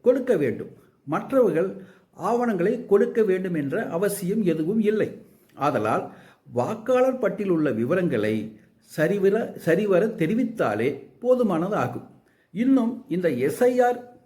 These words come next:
ஏற்படுத்தக்கூடிய கேள்விகளுக்கு அடுத்தடுத்த வீடியோக்களில் விவரங்களை காண்போம். இந்த வீடியோ உங்களுக்கு தக்க நேரத்தில் தெளிவு ஏற்படுத்தி உங்களுக்கு உதவி இருக்கும் என்று நினைக்கின்றேன்.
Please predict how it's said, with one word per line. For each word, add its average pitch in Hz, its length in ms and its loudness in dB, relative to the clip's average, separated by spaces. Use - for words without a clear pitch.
ஏற்படுத்தக்கூடிய 175 1000 -2
கேள்விகளுக்கு 196 1080 0
அடுத்தடுத்த 202 640 2
வீடியோக்களில் 175 840 0
விவரங்களை 180 840 0
காண்போம். 117 580 -4
இந்த 220 260 2
வீடியோ 202 680 0
உங்களுக்கு 185 720 -2
தக்க 175 320 0
நேரத்தில் 220 640 0
தெளிவு 247 460 2
ஏற்படுத்தி 196 720 0
உங்களுக்கு 180 460 -2
உதவி 220 300 0
இருக்கும் 180 340 0
என்று 156 500 -2
நினைக்கின்றேன். 151 680 -2